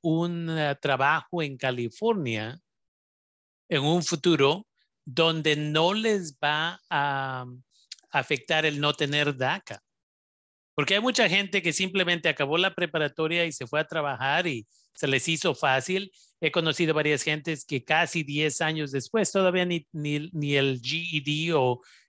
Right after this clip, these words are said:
equivalente a la preparatoria tienen, porque ya se, se les hizo muy fácil la vida y si perdieran daca mañana regresan a no tener nada.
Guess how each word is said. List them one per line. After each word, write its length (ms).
equivalente 600
a 40
la 140
preparatoria 640
tienen, 280
porque 200
ya 160
se, 260
se 180
les 200
hizo 220
muy 280
fácil 480
la 120
vida 440
y 140
si 120
perdieran 500
daca 260
mañana 400
regresan 440
a 40
no 100
tener 280
nada. 280